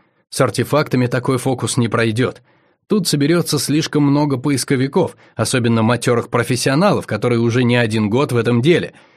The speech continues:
и поэтому наверняка у кого-то на ярмарке будет что-то уникальное, вплоть до артефактов древних и предтеч.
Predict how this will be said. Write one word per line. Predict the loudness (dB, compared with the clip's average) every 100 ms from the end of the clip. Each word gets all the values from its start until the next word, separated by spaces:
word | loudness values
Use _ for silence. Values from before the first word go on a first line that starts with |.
| _
и | -4
поэтому | 0 0 0 0
наверняка | 2 2 2 0 2 2 2
у | 2
кого-то | 0 0 0 0
на | 2
ярмарке | 2 2 0 0 -2 -4 -8 -4
будет | 0 0 0
что-то | 0 0 2 0
уникальное, | 0 0 0 0 -2 -8 -12 _ _ _ _
вплоть | -2 0 2 2
до | 2
артефактов | 2 -2 -2 0 -2 -2 -4 -2
древних | 0 2 2 0 -2 -8 _ -2
и | -2
предтеч. | 0 -2 -2 -2 -2 -4